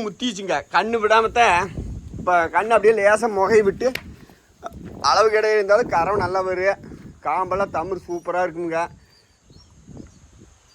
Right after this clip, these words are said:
கண்ணை அப்படியே முகையை விட்டு முன்னாடி கட்டிக்கிறது, கண்ணையெல்லாம் அவுத்து விடுறது இல்லைன்னா பெரிய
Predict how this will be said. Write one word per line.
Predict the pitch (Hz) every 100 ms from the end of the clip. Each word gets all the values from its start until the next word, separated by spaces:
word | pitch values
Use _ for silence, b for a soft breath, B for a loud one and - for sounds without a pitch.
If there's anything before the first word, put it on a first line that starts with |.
| -
கண்ணை | 214 254
அப்படியே | 240 254 233
முகையை | 220 254 240
விட்டு | 220 240
முன்னாடி | 220 233
கட்டிக்கிறது, | 220 208 190 220 214 202
கண்ணையெல்லாம் | 190 214 214 226
அவுத்து | 190 202 214
விடுறது | 202 196
இல்லைன்னா | 208 180 196
பெரிய | 196